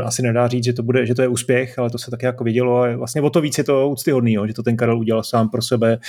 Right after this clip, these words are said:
protože to takhle přesně chtěl a hra je to jako naprosto geniální a grafik-, gra-, graficky z hlediska to,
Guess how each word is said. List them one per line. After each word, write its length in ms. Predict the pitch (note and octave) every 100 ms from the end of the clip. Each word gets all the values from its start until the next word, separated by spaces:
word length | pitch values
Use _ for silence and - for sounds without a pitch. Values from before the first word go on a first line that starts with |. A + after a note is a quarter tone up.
| - -
protože 180 | - A2+
to 40 | A2
takhle 220 | A2 A#2
přesně 280 | A#2 A#2 B2+
chtěl 320 | A#2+ A2+ A2 - - -
a 280 | A2 A2 G#2+
hra 200 | A2+ A2+
je 60 |
to 120 | G#2+ A2+
jako 180 | G#2
naprosto 340 | A2+ - A2+ A2+
geniální 680 | A2 A2 A2 A2 G#2+ A2 A2
a 240 | G#2+ G#2+
grafik-, 500 | G#2+ G#2 - A#2 -
gra-, 120 | A#2 -
graficky 460 | - G#2+ B2 A#2 -
z 40 |
hlediska 320 | A2 G#2+ -
to, 80 | A2